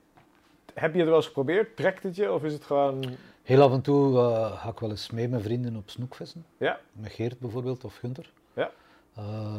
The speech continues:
Speaker 2: en ik vind dat wel fijn, maar dan enkel en alleen op een, in een periode dat ik niet kan karperen.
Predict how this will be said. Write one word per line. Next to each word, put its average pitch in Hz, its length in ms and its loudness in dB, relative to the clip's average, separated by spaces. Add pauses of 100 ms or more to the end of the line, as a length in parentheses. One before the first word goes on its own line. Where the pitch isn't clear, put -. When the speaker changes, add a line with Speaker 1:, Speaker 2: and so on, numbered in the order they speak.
(300)
Speaker 2:
en 135 120 -8
ik 120 80 -6
vind 143 120 2
dat 123 100 6
wel 117 100 4
fijn, 143 320 2 (200)
maar 117 140 -10
dan 113 300 -6
enkel 139 260 -6
en 131 60 0
alleen 127 200 2
op 127 120 -4
een, 117 340 -8 (380)
in 131 160 -8
een 113 100 -6
periode 120 360 -2
dat 110 100 -6
ik 104 60 -10
niet 113 100 -10
kan 104 140 -10
karperen. 98 440 -12